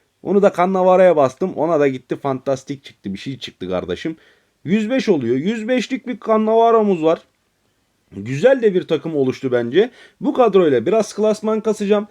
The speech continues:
Sonrasında da sizlerden birine hediye olarak vereceğim. Tekrardan izlediğiniz için çok teşekkür ederim. Allah'a emanet olun. Sağlıcakla kalın kardeşlerim. Seviliyorsunuz. Kardeşlerim,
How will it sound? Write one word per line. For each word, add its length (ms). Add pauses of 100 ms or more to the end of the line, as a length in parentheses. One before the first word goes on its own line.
(160)
Sonrasında 640
da 160 (160)
sizlerden 760
birine 360
hediye 220
olarak 380
vereceğim. 380 (640)
Tekrardan 640
izlediğiniz 600
için 180
çok 240
teşekkür 380
ederim. 380
Allah'a 420
emanet 360
olun. 240
Sağlıcakla 680
kalın 220
kardeşlerim. 640
Seviliyorsunuz. 960 (840)
Kardeşlerim, 680